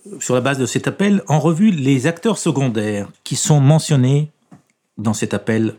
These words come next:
soit explicitement, soit implicitement. Le premier et le plus important reste sans conteste la figure de l'intermédiaire, parfois aussi présenté comme le porteur d'affaires.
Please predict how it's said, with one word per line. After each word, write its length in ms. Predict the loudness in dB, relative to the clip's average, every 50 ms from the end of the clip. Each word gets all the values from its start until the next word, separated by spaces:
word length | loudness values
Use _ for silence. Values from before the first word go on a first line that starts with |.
| _ _ _ _
soit 340 | -14 -6 -2 -2 -2 -2 -2 -6
explicitement, 640 | -8 -8 -6 -6 -6 -4 -6 -4 -4 -4 -4 -4
soit 240 | -4 -4 -4 -2 -2
implicitement. 520 | -2 -4 -6 -8 -8 -10 -12 -12 -14 -16 -16 _ _ _ _ _ -20 -20 -20 -20 -20 -20 -20 -20 -18 -18 -18 -18 -18 -8 -2 0
Le 100 | 0 0
premier 320 | 2 2 2 4 4 4
et 20 | 4
le 100 | 2 2
plus 200 | 2 0 0 0
important 420 | 0 -2 -4 -4 -2 0 0 0
reste 320 | 0 -2 -4 -4 -6 -8
sans 200 | -8 -4 -4 -4
conteste 520 | -4 -2 -4 -6 -4 -4 -6 -6 -6 -6 -6
la 100 | -6 -6
figure 440 | -6 -6 -8 -4 -2 -2 -2 -2 -2
de 260 | -2 -2 -4 -4 -6 -6
l'intermédiaire, 920 | -4 -4 -4 -4 -4 -4 -4 -2 -2 -2 -4 -6 -10 -14 -16 -18 -18 -20 -20 _ _ _ _ _ _ _ _ _ _ _ _ _ _ -20 -20 -20 -20 _ _ -4
parfois 320 | -2 -2 -2 0 0 2
aussi 180 | 2 0 -2 -4
présenté 460 | -4 -2 -2 -2 -2 -2 -2 -4 -4
comme 180 | -2 -2 -2 -2
le 80 | -4
porteur 420 | -4 -4 -6 -6 -4 -4 -4 -2 -2
d'affaires. 600 | -4 -6 -8 -10 -12 -14 -14 -16 -20 -20 -20